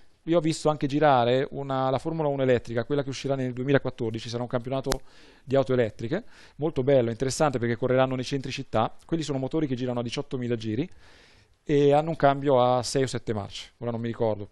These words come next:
quindi il, nel tempo, eh, eh, sì,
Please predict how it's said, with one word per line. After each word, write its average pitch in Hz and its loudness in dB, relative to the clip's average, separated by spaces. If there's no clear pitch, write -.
quindi 135 -4
il, 139 -10
nel 143 -2
tempo, 147 2
eh, - -8
eh, 123 4
sì, 123 -6